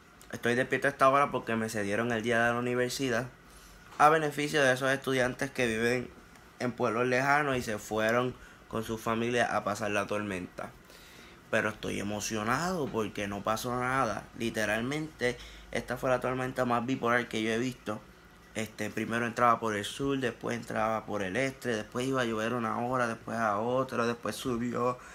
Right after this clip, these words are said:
después bajó, después iba para Santo Domingo, terminó en la Florida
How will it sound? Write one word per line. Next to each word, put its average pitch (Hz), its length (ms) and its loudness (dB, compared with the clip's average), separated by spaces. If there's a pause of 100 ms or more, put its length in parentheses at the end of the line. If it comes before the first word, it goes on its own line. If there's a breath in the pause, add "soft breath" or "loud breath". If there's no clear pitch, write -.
(180 loud breath)
después 123 460 -4
bajó, 123 800 2 (260 loud breath)
después 110 300 -4
iba 113 160 2
para 117 140 0
Santo 117 300 -4
Domingo, 113 680 -2
terminó 107 420 -4
en 101 100 -4
la 107 120 -2
Florida 110 520 0